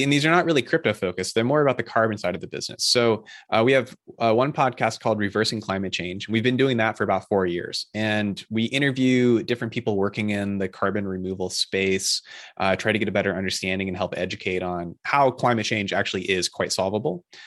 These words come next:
And then the other podcast is a shorter one. It's called Carbon Removal Newsroom. And that's more of a current event space, like what's happening in the world of carbon re-,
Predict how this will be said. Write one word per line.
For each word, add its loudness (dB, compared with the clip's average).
And 2
then 2
the 4
other 4
podcast 2
is -6
a -2
shorter 4
one. 0
It's -10
called -2
Carbon 2
Removal 2
Newsroom. -2
And 2
that's 2
more 4
of 4
a 4
current 0
event -4
space, -2
like 0
what's 2
happening 0
in -4
the -4
world 0
of -6
carbon 0
re-, -4